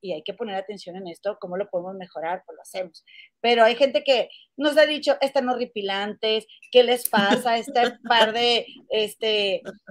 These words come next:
Speaker 1: de mil cosas nos han dicho. Y pues, bueno, pues,
Speaker 2: Aburridas.
Speaker 1: gracias.
Speaker 2: Y somos muy
Speaker 1: Aburridas,
Speaker 2: aburridas.
Speaker 1: aburridas para empezar. Y pues sí,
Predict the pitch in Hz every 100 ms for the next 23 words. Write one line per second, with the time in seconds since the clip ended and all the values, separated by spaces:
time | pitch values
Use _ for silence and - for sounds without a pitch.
0 | - - 208 254 254 262 294 302 262 -
1 | 302 285 269 254 226 220 190 180 202 185
2 | 262 277 339 349 285 247 240 302 302 220
3 | 185 - _ _ - 226 254 254 254 262
4 | 262 240 214 160 214 - _ 269 277 330
5 | 415 392 320 220 196 269 240 427 466